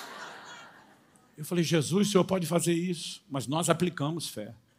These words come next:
Pra nós é a promessa, pra nossos filhos." Minha esposa, ela tava na oração e busca. Ela não recebeu no derramar, ela não, não recebeu na imposição de mãos,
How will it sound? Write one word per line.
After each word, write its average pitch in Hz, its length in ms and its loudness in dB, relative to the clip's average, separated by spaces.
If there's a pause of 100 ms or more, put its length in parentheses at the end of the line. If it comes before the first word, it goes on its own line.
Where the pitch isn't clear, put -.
(240)
Pra 120 180 -2
nós 127 240 2
é 151 40 2
a 156 40 2
promessa, 151 560 -6 (560)
pra 117 120 -2
nossos 110 380 -4
filhos." 101 420 -8 (1400)
Minha 175 140 4
esposa, - 440 2
ela - 100 4
tava 156 220 6
na 151 100 2
oração 123 320 2
e - 20 0
busca. 104 420 -6 (600)
Ela 147 140 2
não 139 100 6
recebeu 123 460 2
no 113 80 0
derramar, 110 640 -4
ela 139 120 -6
não, 120 120 -2
não 107 320 -6
recebeu 117 760 4 (420)
na 127 180 0
imposição 120 500 -2
de 107 100 -4
mãos, 135 880 2